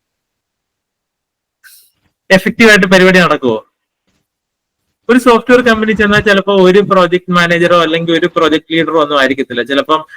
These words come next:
അഞ്ചാറ് പ്രോജക്ട് ലീഡേഴ്സ് കാണും. എന്താണ് അവരായി ചെയ്യുന്നത് actually? ആ,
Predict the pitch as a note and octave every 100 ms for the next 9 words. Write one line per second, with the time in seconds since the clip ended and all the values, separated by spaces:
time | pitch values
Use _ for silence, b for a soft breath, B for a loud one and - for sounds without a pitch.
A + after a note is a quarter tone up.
0 | B C#3 E3 E3+ D#3 F3+ - D3 D3+ D3+
1 | D3 C#3 C#3+ B2 G2 G2 _ F3 G3 A3+
2 | G3 F#3 F#3 F3+ F3 E3+ D#3+ D#3+ D#3 D3
3 | - C#3 C3+ C3+ _ _ _ _ _ _
4 | -